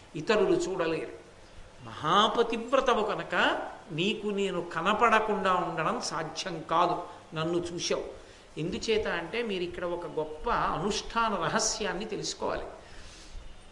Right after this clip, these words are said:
ఒక్కొక్కరికి అనుష్ఠాన బలం ఉన్నటువంటి వారికి దేవతలు కానీ మనుష్య లోకానికి సంబంధించినటువంటి వాళ్ళు తిరుగుతుంటే వాళ్ళకి కనపడతారు, వాళ్ళు చూస్తారు.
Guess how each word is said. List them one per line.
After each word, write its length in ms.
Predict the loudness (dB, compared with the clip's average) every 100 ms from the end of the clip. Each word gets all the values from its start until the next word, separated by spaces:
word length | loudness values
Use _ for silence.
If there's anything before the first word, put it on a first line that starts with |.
| -20 -18 -14 -8 2
ఒక్కొక్కరికి 1160 | 2 2 2 2 4 2 2 2 4 4 4 2
అనుష్ఠాన 640 | 0 0 0 0 2 2 2
బలం 560 | 0 4 6 8 6 2
ఉన్నటువంటి 520 | 0 0 0 0 0
వారికి 760 | 0 0 2 4 6 4 0 -10 -16 -14 -6
దేవతలు 640 | 6 8 8 6 4 4
కానీ 540 | 4 2 2 2 0 -2
మనుష్య 580 | 0 2 2 2 4 4
లోకానికి 640 | 6 6 6 6 2 2
సంబంధించినటువంటి 1300 | 0 0 0 2 4 4 4 2 2 2 0 -2 -2 0
వాళ్ళు 380 | 4 4 4 2
తిరుగుతుంటే 640 | 0 0 -2 -2 -2 0
వాళ్ళకి 280 | 0 -2 -4
కనపడతారు, 460 | -6 -6 -6 -8 -12 -16 -18 -18 -18 -16 -14 -6
వాళ్ళు 200 | -2 -2 -2
చూస్తారు. 480 | -6 -8 -12 -14